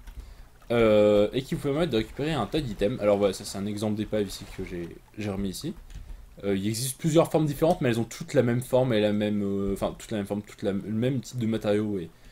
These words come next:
grosso modo, c'est tout-, c'est toujours cette partie-là du bateau, mais les coffres ne sont pas toujours au même endroit. Parfois, c'est un double coffre, parfois, c'est deux coffres simples. Et, euh, donc dans ces, euh, dans les coffres de ces,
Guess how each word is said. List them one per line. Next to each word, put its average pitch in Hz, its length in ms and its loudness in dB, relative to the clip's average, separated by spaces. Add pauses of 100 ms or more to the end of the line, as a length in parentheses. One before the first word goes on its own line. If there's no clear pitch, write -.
(140)
grosso 113 280 -4
modo, 120 180 0
c'est - 120 -10
tout-, - 160 -20
c'est 107 220 -8
toujours 123 220 -8
cette 110 140 -10
partie-là 110 340 -2
du 135 140 -4
bateau, 139 280 0
mais 98 220 -2 (540)
les 131 160 2
coffres 202 220 6
ne 160 60 4
sont 127 120 -6
pas 151 100 0
toujours 160 160 0
au 139 40 2
même 127 100 2
endroit. 123 160 4
Parfois, - 240 2
c'est 104 280 2
un 92 200 0
double 113 240 -2
coffre, 139 220 2
parfois, 117 200 -6
c'est 113 120 -6
deux 117 140 0
coffres - 260 -4
simples. 123 300 -6 (960)
Et, 208 300 8
euh, 120 340 8
donc 117 200 0
dans 135 120 2
ces, 127 260 2
euh, 95 280 4
dans 117 120 2
les 139 100 0
coffres 156 420 2
de 110 100 -2
ces, 90 540 -4